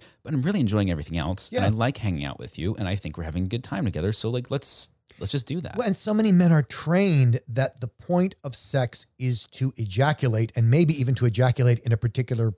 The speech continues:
Speaker 2: way,
Speaker 1: Mm-hmm.
Speaker 2: in a particular
Speaker 1: <laughs>
Speaker 2: orifice.
Speaker 1: Mm-hmm.
Speaker 2: And <laughs> that's,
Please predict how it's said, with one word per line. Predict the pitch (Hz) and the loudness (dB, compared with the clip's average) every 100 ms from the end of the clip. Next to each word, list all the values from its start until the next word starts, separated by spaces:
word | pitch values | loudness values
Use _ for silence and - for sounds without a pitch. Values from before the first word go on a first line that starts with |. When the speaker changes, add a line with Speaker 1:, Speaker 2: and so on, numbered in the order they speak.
| _ | _
Speaker 2:
way, | 113 110 92 - _ | -8 -8 -8 -14 _
Speaker 1:
Mm-hmm. | 101 95 | -6 0
Speaker 2:
in | 113 | 2
a | |
particular | 95 98 123 123 123 110 - | 2 2 2 2 2 0 -10
Speaker 1:
<laughs> | - - - | -14 -16 -6
Speaker 2:
orifice. | 113 104 95 - - | -4 -4 -6 -12 -6
Speaker 1:
Mm-hmm. | 107 87 78 - - | -4 -2 -4 -8 -10
Speaker 2:
And | - 185 | -4 -2
<laughs> | 175 143 135 | -2 -2 0
that's, | 156 - | -2 -4